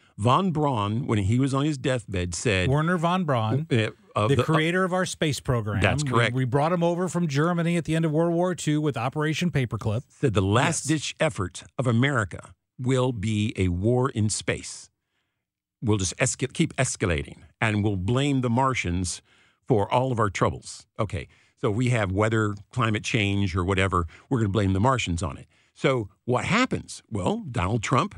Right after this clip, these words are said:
Speaker 1: creates Space Force. Space Force.
Speaker 2: <laughs>
Speaker 1: Space Force. I, don't, I, I would like to know where I could sign up to go to Space Force,
Speaker 2: <laughs>
Speaker 1: because I can tell you, if it's not at nasa,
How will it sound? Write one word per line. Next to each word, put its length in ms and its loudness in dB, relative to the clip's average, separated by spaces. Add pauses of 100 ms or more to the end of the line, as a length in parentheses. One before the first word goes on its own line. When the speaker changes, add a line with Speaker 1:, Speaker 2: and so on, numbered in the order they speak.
Speaker 1:
creates 640 -4
Space 720 -4
Force. 840 0
Space 680 -2
Force. 720 0 (400)
Speaker 2:
<laughs> 380 -12
Speaker 1:
Space 300 2
Force. 360 0 (100)
I, 80 4
don't, 120 4
I, 260 2
I 140 2
would 100 0
like 140 0
to 80 -2
know 160 2
where 200 2
I 100 4
could 140 -10
sign 300 0
up 240 0 (180)
to 140 0
go 280 0 (240)
to 100 2
Space 300 0
Force, 340 0
Speaker 2:
<laughs> 40 0
Speaker 1:
because 200 2
I 120 4
can 140 -6
tell 220 0
you, 240 -4
if 140 0
it's 100 -4
not 180 2
at 80 -4
nasa, 520 0